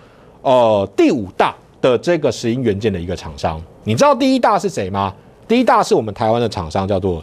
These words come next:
经济啊。好，所以经济的一个部分呢，你看股价这一波的一个连路往上走哈，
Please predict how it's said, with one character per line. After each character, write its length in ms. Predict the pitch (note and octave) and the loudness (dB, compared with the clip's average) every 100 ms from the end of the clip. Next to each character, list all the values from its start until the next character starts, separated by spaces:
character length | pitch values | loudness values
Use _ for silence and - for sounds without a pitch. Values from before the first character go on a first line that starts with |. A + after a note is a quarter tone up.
| - | -8
经 200 | G#2 G2+ | -6 -4
济 180 | G2+ D#2+ | -6 -10
啊。 60 | - - - - - - - - - - - - - - - | -14 -20 -20 -20 -20 -20 -20 -20 -20 -20 -20 -18 -18 -18 -4
好， 180 | - E3 | 4 6
所 100 | D4 | 6
以 60 | D4 | 2
经 140 | D#4+ | 2
济 120 | D4+ | 2
的 100 | B3 | 4
一 60 | G#3 | 4
个 80 | G#3+ | 2
部 200 | G#3+ A3+ | 2 0
分 200 | A#3+ A3 | 2 2
呢， 200 | F#3 F3+ | 2 0
你 80 | C3 | 0
看 180 | G#3+ F3+ | -2 -2
股 160 | B2 | -4
价 200 | G#2+ D3+ | 0 0
这 140 | C#3 C#3 | 2 0
一 60 | |
波 200 | C#3 C#3 | 2 0
的 80 | B2+ | 0
一 80 | A2 | 0
个 100 | A2+ | 0
连 200 | G2+ G2 | 0 -2
路 100 | B2+ | -2
往 140 | G#2 | 0
上 160 | G2 B2+ | 0 -2
走 180 | G#2+ E2+ | -2 -2
哈， 220 | G#2+ F#2+ | 0 -2